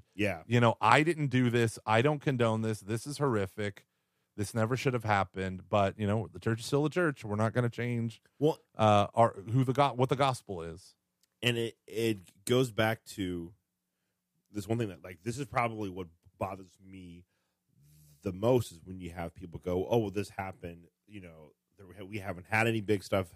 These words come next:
Speaker 1: happen since two thousand two. It's all stuff in the past. It's just
Speaker 2: Yeah.
Speaker 1: like,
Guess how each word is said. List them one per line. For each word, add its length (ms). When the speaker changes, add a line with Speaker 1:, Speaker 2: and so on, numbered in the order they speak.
Speaker 1:
happen 340
since 720
two 120
thousand 300
two. 400
It's 180
all 160
stuff 340
in 100
the 80
past. 640
It's 160
just 340
Speaker 2:
Yeah. 180
Speaker 1:
like, 80